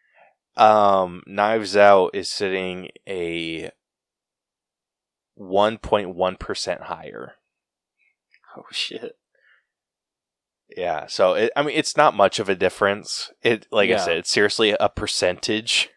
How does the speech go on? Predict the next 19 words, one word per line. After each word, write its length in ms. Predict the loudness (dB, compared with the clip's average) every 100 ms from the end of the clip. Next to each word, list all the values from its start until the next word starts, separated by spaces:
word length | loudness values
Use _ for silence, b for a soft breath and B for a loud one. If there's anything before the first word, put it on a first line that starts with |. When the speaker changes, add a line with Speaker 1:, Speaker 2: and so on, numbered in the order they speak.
| _ _ -10
Speaker 1:
<laughs> 1120 | -8 -8 -10 _ _ _ -20 -20 -18 -18 -2
and, 240 | 2 2 2
like, 180 | 0 2
a 100 | 0
little 340 | 0 -2 -2
bit 200 | -2 0
of 80 | 0
change, 580 | 0 -2 -4 -10 -14 -14 B B B
but 360 | 2 4 6 4
Speaker 2:
Yeah. 220 | -4 -12 -18 _ _ _ _ _ _ _ _ _ _ _ _
Speaker 1:
but 180 | 0 0
still, 360 | 2 4 4 0 _ _ -4
it, 320 | 0 2 0
it 180 | -4 -4
scored 460 | -6 0 4 4 2
slightly 1160 | -6 -10 -8 -2 2 4 2 -2 -4 -6 -8 _ -4
below 480 | 0 4 4 2 -2
Knives 360 | -4 -4 -2 -4
Out. 280 | -4 -4